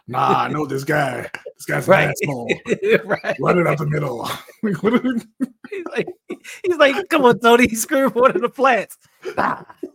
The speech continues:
Speaker 2: we're not gonna do that. We're gonna stick to this old school way." And Jamie Foxx told him, like, "Yo, you need to get with the times, or you're going to lose games." And every
Speaker 1: Mm-hmm.
Speaker 2: time I watch that movie,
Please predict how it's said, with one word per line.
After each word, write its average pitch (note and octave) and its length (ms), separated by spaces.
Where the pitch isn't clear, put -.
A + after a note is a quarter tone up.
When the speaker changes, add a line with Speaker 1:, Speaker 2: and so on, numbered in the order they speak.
Speaker 2:
we're D4 120
not D3 140
gonna C3+ 180
do D3+ 140
that. D3 260
We're D3 120
gonna C#3+ 120
stick - 220
to D3 80
this B2+ 160
old C3+ 260
school D3 300
way." B2+ 320
And F#3 160
Jamie E3 200
Foxx F3 260
told G#3+ 240
him, D3 60
like, C#3+ 160
"Yo, G#3 120
you D#3 140
need F#3 100
to F3 60
get F3 80
with D#3+ 80
the D3 80
times, C#3+ 460
or C3+ 60
you're B2+ 100
going B2 200
to B2+ 80
lose B2 240
games." G#2 380
And F#3+ 200
every F3 180
Speaker 1:
Mm-hmm. F3 120
Speaker 2:
time E3 120
I D#3+ 40
watch D#3+ 240
that D3+ 120
movie, D3+ 440